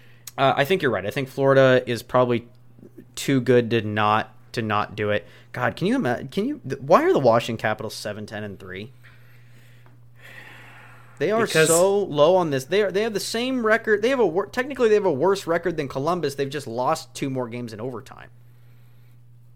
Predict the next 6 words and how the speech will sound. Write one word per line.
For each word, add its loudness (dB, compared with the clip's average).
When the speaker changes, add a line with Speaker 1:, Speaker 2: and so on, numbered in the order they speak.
Speaker 1:
And -10
Columbus -4
Speaker 2:
They -4
Speaker 1:
is -8
bad, 2
Taylor. -2